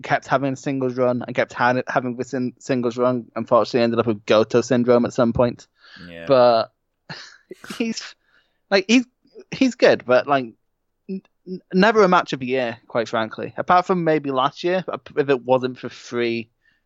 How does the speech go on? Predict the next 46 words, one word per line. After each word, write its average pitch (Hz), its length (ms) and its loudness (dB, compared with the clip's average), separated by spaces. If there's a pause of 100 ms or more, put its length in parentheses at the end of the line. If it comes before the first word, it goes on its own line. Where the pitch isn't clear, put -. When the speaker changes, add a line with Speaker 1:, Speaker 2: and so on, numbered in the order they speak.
(200)
Speaker 1:
Omega 120 380 0
versus 113 560 -6 (220)
Speaker 2:
I 120 40 -10
was 110 160 -6
just 120 80 2
Speaker 1:
Okada 110 120 2
Speaker 2:
gonna 110 120 -4
Speaker 1:
matches, 104 140 -4
Speaker 2:
say, 104 220 -4
Speaker 1:
but 104 120 0
Speaker 2:
if 90 80 -4
it 113 120 -8
wasn't 104 320 -6
for 107 80 -14
that 95 420 -8
trilogy. 90 580 -8 (460)
Speaker 1:
You, 147 240 2
you, 160 260 -2
we, 175 240 0
you 175 120 -2
save 240 200 4
about 135 240 2
a 110 40 0
lot 120 260 2
of 117 80 -4
matches 107 540 -4 (160)
<laughs> - 140 -12
in 131 240 -6 (440)
twenty 123 340 0
seventeen. 107 640 -4 (500)
Where 139 160 4
it's 135 140 0
like, 131 220 2
um, 127 180 0 (200)
Pete 226 180 -2
Dunne 214 160 4
versus 190 200 0
Tyler 180 300 4
Bate. 117 300 2
Yeah, 165 320 6
but 143 400 2
<laughs> - 60 -2
Omega 131 420 -2
versus 120 440 -10
Ospreay. 95 220 -14
Speaker 2:
Yeah, 120 460 0